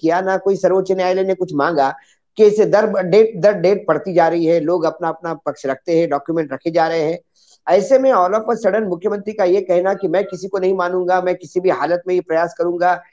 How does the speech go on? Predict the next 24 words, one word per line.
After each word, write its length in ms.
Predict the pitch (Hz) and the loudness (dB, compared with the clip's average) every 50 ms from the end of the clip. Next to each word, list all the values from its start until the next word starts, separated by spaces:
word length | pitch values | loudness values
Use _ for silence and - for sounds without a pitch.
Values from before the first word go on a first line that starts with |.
| _ _ _ _ | _ _ _ _
कि 60 | - | 0
ये 280 | 185 185 180 175 180 175 | 0 0 2 2 0 0
सरकार, 560 | - - 151 147 - 180 175 175 170 156 - - _ _ _ - | 0 -2 -4 0 2 2 2 2 2 0 -6 -10 _ _ _ 0
अ, 300 | 147 156 147 143 131 131 135 | 2 4 4 4 2 0 -4
हमारी 380 | 127 120 139 151 165 170 180 180 | -4 -4 -2 -2 0 0 0 0
पूरी, 480 | 180 - 165 170 180 185 165 - 156 | 0 -2 -2 -2 -2 -2 -4 -4 -4
अ, 160 | 147 143 143 143 | -2 -2 -2 -2
चालीस 380 | - - 147 156 180 175 170 | -2 -2 0 0 0 -2 -2
के 160 | - 175 165 | -2 -4 -2
चालीस 300 | - 170 151 165 175 160 143 | 0 0 0 0 0 0 0
गांव 200 | 160 165 170 151 | 0 0 0 0
लेके 220 | 151 165 165 - 170 | -2 -4 -2 0 0
रहेंगे 440 | 160 170 170 165 170 175 170 170 - _ _ _ _ - | 2 2 2 2 0 -2 -2 -4 -8 _ _ _ _ 2
और 160 | 196 208 196 | 2 2 4
कर्नाटक 480 | - 214 208 233 247 233 220 233 226 226 | 2 0 2 2 0 2 0 0 0 0
एक 100 | 208 214 | 0 0
इंच 200 | 214 208 185 143 | -2 -6 -6 -8
भूमि 300 | 240 - 151 208 262 277 | -6 -4 -2 0 0 2
भी 120 | 233 240 | 2 2
नहीं 200 | 214 180 165 160 | 2 2 2 2
देगा। 220 | 139 127 110 110 104 | 0 -2 -2 -4 -8
भाई, 400 | - _ _ _ _ 156 180 170 | -12 _ _ _ _ -2 -2 -2
किसने 320 | - 165 165 175 185 180 | -2 -6 -4 -4 -4 -4
कहा? 320 | 180 160 156 151 156 156 | -2 -4 -6 -6 -8 -10